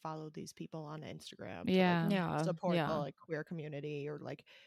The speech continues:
Speaker 1: share their, when they're having an event, let people know who do like to go to those events that they're happening, 'cause that's, like, that's what keeps them running, you know, is
Speaker 2: Right.
Speaker 1: attendance. So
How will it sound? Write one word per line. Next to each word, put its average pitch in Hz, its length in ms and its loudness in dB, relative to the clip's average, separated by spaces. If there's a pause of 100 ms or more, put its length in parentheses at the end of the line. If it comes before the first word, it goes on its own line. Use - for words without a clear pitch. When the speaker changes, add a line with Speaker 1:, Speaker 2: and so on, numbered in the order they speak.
(120)
Speaker 1:
share 160 360 -2
their, 151 300 -4
when 165 300 -2
they're 156 120 -2
having 156 260 -2
an 147 40 -6
event, 151 380 -6
let - 180 -6
people 160 260 -2
know 156 280 -2
who 160 280 -4
do 294 160 2
like 175 220 0
to 175 80 -4
go 165 140 0
to 156 80 -6
those 151 200 -6
events - 560 -10 (380)
that 160 100 -4
they're 151 140 -4
happening, 139 420 -6
'cause 156 200 -8
that's, 156 200 -4
like, 143 220 -8 (260)
that's - 160 -6
what - 140 -10
keeps - 220 -12
them 147 180 -8
running, - 300 -6
you - 100 -6
know, - 60 -6
is - 80 -4
Speaker 2:
Right. 196 280 6
Speaker 1:
attendance. 170 460 -8
So 131 340 -6